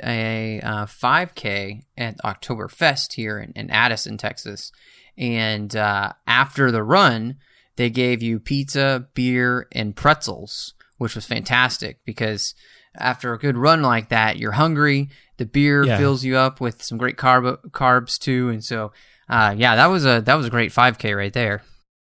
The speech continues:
Speaker 2: So Oktoberfest five K, I thought it was like, you know, you come around the stretch and you run by the table, and instead of handing you water, they hand you a big beer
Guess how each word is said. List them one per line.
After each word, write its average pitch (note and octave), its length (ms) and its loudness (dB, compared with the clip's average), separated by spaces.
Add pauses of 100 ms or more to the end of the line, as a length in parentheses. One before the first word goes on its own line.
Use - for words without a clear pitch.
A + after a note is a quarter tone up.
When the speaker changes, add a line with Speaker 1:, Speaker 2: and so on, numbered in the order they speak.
(420)
Speaker 2:
So D#3 280 2
Oktoberfest F3 720 0
five C#3 240 2
K, A2+ 260 -2
I D3 160 6
thought D#3+ 220 4
it B2 80 0
was A#2 180 0
like, A#2 180 2
you A#2+ 60 0
know, G#2+ 60 0
you G2+ 160 -2
come B2 240 0
around A#2 520 0
the A2 80 -4
stretch - 680 2
and A2 120 0
you G2+ 80 -2
run A#2+ 220 4
by B2 160 4
the A#2 140 0
table, C3 480 0
and A#2+ 120 -2
instead C3 300 4
of A#2 60 0
handing A#2+ 400 0
you A2 100 -2
water, A#2 320 0
they A#2 140 2
hand A#2+ 400 0
you A2+ 100 2
a G2+ 60 -2
big G2 260 -8
beer F2+ 300 -10